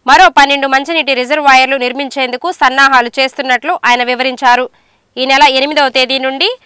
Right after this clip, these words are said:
మందులగూడెం, వలందపాలెం రిజర్వాయర్ల నుండి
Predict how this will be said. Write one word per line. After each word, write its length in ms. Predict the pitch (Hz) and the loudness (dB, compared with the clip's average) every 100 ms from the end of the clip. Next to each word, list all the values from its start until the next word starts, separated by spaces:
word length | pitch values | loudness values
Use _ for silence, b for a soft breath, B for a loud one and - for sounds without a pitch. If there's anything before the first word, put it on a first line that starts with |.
| b b | b b
మందులగూడెం, 640 | 254 311 359 269 262 - - | 0 2 2 2 2 0 2
వలందపాలెం 680 | 262 302 269 262 254 285 | 2 2 2 2 2 2
రిజర్వాయర్ల 580 | 254 247 294 277 254 247 | -2 -2 2 4 4 2
నుండి 380 | 247 254 311 | -4 -4 -4